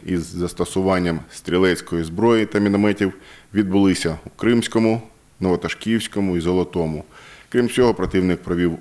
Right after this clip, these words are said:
обстріл із ста п'ятдесяти двох міліметрових гармат міста Попасної. На Донецькому напрямку зберігається неспокійна обстановка поблизу Світлодарського водосховища.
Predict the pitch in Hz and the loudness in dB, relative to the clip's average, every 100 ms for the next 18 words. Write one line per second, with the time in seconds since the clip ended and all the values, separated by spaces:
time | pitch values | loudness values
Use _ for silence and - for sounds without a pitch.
0 | - 107 - - 95 90 80 87 78 - | -2 -2 -2 -4 0 0 -2 -8 -10 -2
1 | 98 92 - - 90 85 90 80 82 - | 0 0 -2 -4 -6 -6 -6 -6 -6 -6
2 | 82 80 78 - 87 85 80 - - _ | -6 -6 -6 0 0 0 -2 -8 -20 _
3 | _ _ _ - 82 82 90 98 98 87 | _ _ _ -12 -6 -2 0 0 0 -4
4 | 82 - - 82 - 87 - 80 78 - | -6 -8 -8 -6 -2 -2 -2 -10 -10 -12
5 | - _ _ _ _ _ _ _ _ - | -20 _ _ _ _ _ _ _ _ -20
6 | - - - - - - 117 131 135 120 | -20 -20 -20 -20 -18 -2 2 4 2 0
7 | - 113 120 120 110 101 104 95 85 95 | 0 2 4 2 0 -2 2 0 2 2
8 | 104 104 - 92 85 90 - 98 90 82 | 2 0 0 -4 -4 -6 -2 0 0 -2
9 | - 92 98 87 87 85 80 - - 90 | -4 0 0 0 -2 -4 -8 -18 -12 -8
10 | 85 90 87 85 90 - 90 98 92 - | -4 -2 -2 -4 -4 -2 2 2 0 -2
11 | 95 90 95 92 - 107 95 82 - | 0 2 0 0 2 2 2 0 -4